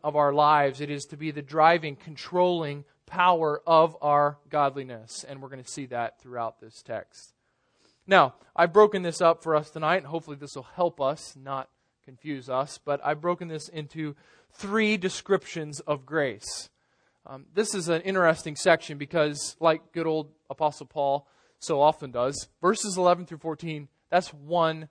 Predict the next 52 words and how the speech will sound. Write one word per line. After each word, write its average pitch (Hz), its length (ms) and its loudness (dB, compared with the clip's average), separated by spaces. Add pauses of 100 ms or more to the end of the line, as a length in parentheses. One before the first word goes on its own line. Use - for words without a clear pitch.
(160)
sentence. - 720 -6 (340)
I 151 100 -8
mean, 160 100 -2
I - 20 2
don't 196 140 2
know 180 80 2
about 156 280 0
you, 170 240 -4
but 151 200 -4
when 147 100 -12
we 170 120 -10
took 175 220 -16
English 165 420 -10
in 151 80 -18
school, 156 300 -8
we 156 140 -10
got 143 260 -4
docked 147 360 2
for 143 120 -14
sentences 127 480 -14
like 123 240 -6
this, - 440 -12
right? 156 260 2 (540)
This 196 180 0
was 180 160 -4
a 180 60 0
run-on 170 420 4
of 160 100 -2
all 151 140 2
run-ons. 151 440 2
He 196 120 -4
just 160 240 -4
keeps 190 320 -8
adding 165 460 4
to 170 180 -8
this 156 260 -4
sentence. 156 720 -2 (1600)
This 165 200 -12
is 151 100 -10
one 214 240 6
sentence, 180 500 2
which 180 220 -4
makes 196 240 0
it 196 40 0
a 185 40 4
little 214 200 6
bit 196 140 4
of 175 60 0
a 175 80 0
challenge 196 500 2
for 151 220 -2
us 147 180 4